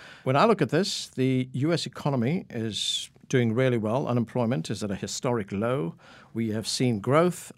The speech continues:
Uh, I'm here in Davos doing the people's business. I want that economy to grow even further." And what are the Democrats doing? "All they are doing is concerned with getting me out of power." And he keeps calling it a hoax. There's two very different political visions on this, isn't there?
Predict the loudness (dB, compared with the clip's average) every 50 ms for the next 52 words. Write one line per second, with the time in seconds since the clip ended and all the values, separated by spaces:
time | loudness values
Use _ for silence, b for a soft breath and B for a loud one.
0 | _ -6 0 0 2 2 2 0 0 -2 -4 -4 -4 -4 -4 -2 2 2 4 4
1 | 4 2 0 -2 0 2 2 2 4 2 0 0 0 0 0 0 0 -2 -2 0
2 | 0 0 0 0 -4 -2 -2 -4 -2 -2 -4 -4 -4 -6 -10 -12 b b b b
3 | b b -6 -4 0 2 2 2 4 0 -2 -2 -2 -6 -4 -4 -2 -2 -2 -2
4 | -4 -2 0 2 2 2 2 0 0 0 -2 0 2 2 4 4 2 2 0 2
5 | 2 2 4 4 4 2 2 2 4 4 2 2 2 0 -4 -4 -4 -4 -6 -10
6 | b b b b b b b b -4 -4 -2 2 2 4 4 4 4 2 2 2
7 | 2 2 2 0 0 -4 -8 -8 -6 -6 -6 -4 -2 -2 0 -2 -2 -2 -6 -10
8 | -6 -2 -2 0 2 2 0 0 0 -2 -4 -6 -6 -8 -10 -12 -8 -2 0 0
9 | 0 0 -2 b b b b b -2 -2 -2 0 -2 -4 -4 -2 0 0 0 2
10 | 0 0 -2 -2 -4 -6 0 2 2 2 2 -2 -4 -4 -4 -6 -8 b b b
11 | b b b b -6 -4 -4 -2 -2 -2 2 4 6 4 6 4 2 -2 0 -2
12 | -2 0 0 -2 -2 0 -2 -2 0 2 0 2 0 -2 -4 -4 -6 -6 -6 -8
13 | -6 -6 -4 -2 -2 -2 -2 -4 -8